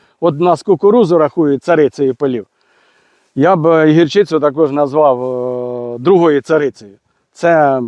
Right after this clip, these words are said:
класна культура, яку необхідно при можливості, щоб були всходи, коли є волога, сіяти,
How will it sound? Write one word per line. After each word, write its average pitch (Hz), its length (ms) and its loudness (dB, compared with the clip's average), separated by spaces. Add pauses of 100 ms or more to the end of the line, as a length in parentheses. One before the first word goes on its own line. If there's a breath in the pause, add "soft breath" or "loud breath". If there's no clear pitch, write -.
(140)
класна 165 480 0
культура, 156 580 0 (340)
яку 147 300 0
необхідно 147 560 0 (340)
при 190 180 2
можливості, 147 760 0
щоб 139 200 -4
були 147 340 0
всходи, 139 440 0
коли 160 240 2
є 147 140 2
волога, 165 340 2
сіяти, 180 520 0